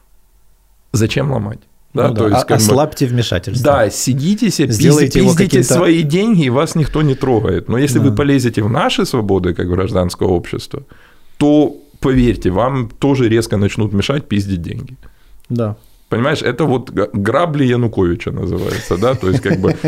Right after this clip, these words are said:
Speaker 2: <laughs>
Speaker 1: остановитесь, блядь, вот вечный винок, который бьёт по ебалу. Хотя,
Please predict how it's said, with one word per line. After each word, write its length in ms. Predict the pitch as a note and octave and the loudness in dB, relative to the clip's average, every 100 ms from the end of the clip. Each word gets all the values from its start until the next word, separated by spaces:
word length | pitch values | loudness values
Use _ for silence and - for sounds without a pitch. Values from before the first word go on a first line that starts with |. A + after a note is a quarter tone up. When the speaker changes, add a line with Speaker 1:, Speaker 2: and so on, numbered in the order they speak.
| D3+ - | -6 -10
Speaker 2:
<laughs> 380 | - - - - | -20 -20 -20 -6
Speaker 1:
остановитесь, 960 | B2 E3+ F3 D3+ C#3 C3 G#2+ F#2+ - F#2 | 0 0 0 -2 0 0 0 0 -2 0
блядь, 280 | G#2 G2+ | 0 0
вот 180 | A2+ A2 | 0 -2
вечный 400 | C3 F3+ - C#3+ | 0 -2 0 2
винок, 340 | B2 D3 F#3+ G3+ | 2 2 0 0
который 300 | - B2 A2+ | -2 0 0
бьёт 300 | A#2+ D#3+ - | 0 0 0
по 60 | C3+ | 0
ебалу. 500 | B2 A#2 F#2+ E2+ - | 0 0 0 0 -2
Хотя, 420 | - - D#3 | -2 -2 -2